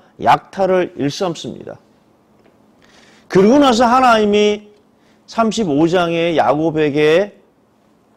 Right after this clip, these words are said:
나타나셔서 말씀하십니다. 왜 가정에 이런 비극과 불행이 찾아왔을까? 결국 시작은, 근본은 야곱의 불신앙입니다.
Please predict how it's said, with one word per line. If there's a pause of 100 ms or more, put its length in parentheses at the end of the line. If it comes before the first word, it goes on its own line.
(240)
나타나셔서 (400)
말씀하십니다. (1500)
왜
가정에
이런
비극과
불행이
찾아왔을까? (160)
결국
시작은,
근본은 (380)
야곱의
불신앙입니다.